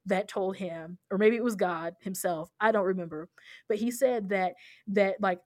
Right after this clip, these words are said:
uh, that he was going to change the expression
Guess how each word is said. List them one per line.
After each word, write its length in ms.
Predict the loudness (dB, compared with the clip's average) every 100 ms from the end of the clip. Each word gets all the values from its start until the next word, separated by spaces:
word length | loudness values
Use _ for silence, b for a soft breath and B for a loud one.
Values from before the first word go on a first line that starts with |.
| _ _ _
uh, 240 | 4 4 4
that 100 | 0
he 180 | 0
was 140 | 0 0
going 240 | 0 0
to 100 | -4
change 680 | -8 -8 -6 -4 -4 -6 -8 -14
the 280 | -10 -4 -4
expression 1000 | -4 -8 -4 0 0 -2 -6 -6 -6